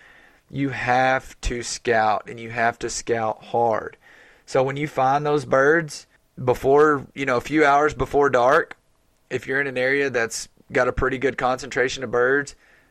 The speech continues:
they're gonna start kicking around, and they're gonna start flying around. They're gonna start heading out to hit the fields for the evening. And that's whenever you have to be able to burn the road up. You cannot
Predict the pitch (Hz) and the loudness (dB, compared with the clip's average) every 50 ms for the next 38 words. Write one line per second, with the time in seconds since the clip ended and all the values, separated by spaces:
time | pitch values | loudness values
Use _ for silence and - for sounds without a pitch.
0 | _ _ - 123 120 123 131 127 127 - - 127 123 120 - - 135 131 - - | _ _ -2 -2 -2 -2 -4 -8 -8 -6 -2 -2 -2 -2 -2 -2 -2 -2 -2 -2
1 | 131 123 123 123 123 123 113 - - - 123 - 117 117 113 117 117 123 120 120 | -4 -2 -2 -2 -2 -2 -2 -2 -4 -6 -10 -14 -12 -6 -6 -6 -6 -6 -10 -12
2 | - - - 123 123 117 - - 131 123 123 127 127 131 127 120 117 117 120 120 | -10 -4 -2 -2 -2 -2 -4 -4 -2 0 0 0 -2 -2 -4 -4 -4 -4 -4 -4
3 | 120 120 120 123 123 117 - - 123 120 117 123 123 127 131 127 123 120 120 120 | -6 -8 -8 -8 -10 -8 -2 -2 0 0 0 0 -2 -2 -2 -2 -2 0 2 2
4 | 117 107 - _ _ _ _ _ _ _ _ _ _ _ _ _ _ _ - - | 2 0 -2 _ _ _ _ _ _ _ _ _ _ _ _ _ _ _ -18 -18
5 | - - - - - 127 131 127 - 139 120 - - 120 123 123 120 110 - - | -18 -14 -6 -6 -4 -4 -4 -4 -4 -6 -6 -4 -2 -2 0 0 -2 -4 -6 -4
6 | 127 123 120 123 131 135 139 131 110 - 82 80 - _ - - - - - _ | -4 -2 -2 0 0 0 -2 -4 -6 -10 -14 -16 -18 _ -20 -20 -20 -20 -20 _
7 | _ _ _ _ _ _ _ - - 131 127 123 117 117 120 120 120 123 120 - | _ _ _ _ _ _ _ -6 -4 -2 -2 -4 -4 -2 0 0 0 0 -2 -4
8 | - 131 127 127 120 120 117 120 113 120 120 117 117 123 - - - - 123 117 | -8 -6 -4 -2 0 0 0 0 0 -2 -4 -4 -4 -6 -10 -14 -16 -14 -10 -8
9 | 117 120 123 123 117 117 117 117 - - 120 117 117 113 117 113 117 113 117 110 | -6 -6 -6 -4 -2 -2 -2 -2 -2 -4 -4 -2 0 -2 -2 -2 -2 -4 -4 -4
10 | 117 110 110 113 120 117 123 143 156 147 - 135 - - _ - 135 131 - - | -4 -6 -6 -6 -6 -2 2 2 2 2 2 -2 -6 -8 _ -20 -20 -18 -12 -8
11 | 131 127 127 127 127 123 131 131 127 - _ | -6 -6 -4 -2 -2 0 0 0 0 -2 _